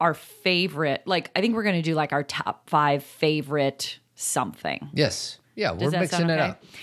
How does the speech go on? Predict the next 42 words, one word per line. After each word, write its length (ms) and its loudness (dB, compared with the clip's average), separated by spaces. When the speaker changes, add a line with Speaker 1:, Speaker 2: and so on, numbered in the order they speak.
Speaker 1:
Well, 160 0
yeah, 420 0
I 80 0
mean, 300 0
I, 320 0
we're 160 0
still 240 -2
watching 400 -2
plenty. 340 -2
We 120 -2
have 120 0
plenty 260 0
to 80 -8
choose 320 -4
from. 260 0
I 120 2
just 200 -6
kinda 160 0
feel 160 -2
like 140 0
I 40 2
wanna 340 -2
get 160 2
into 580 0
more 420 4
things 480 -2
than 140 -4
just 220 -8
one 300 -4
show. 200 -2
Speaker 2:
Yeah, 260 2
just 140 -10
try 140 2
something 260 -2
different. 320 2
Speaker 1:
Okay, 80 2
cool. 200 0
So 180 0
Pop 260 -2
Culturing, 500 0
either 240 2
subscribe 760 2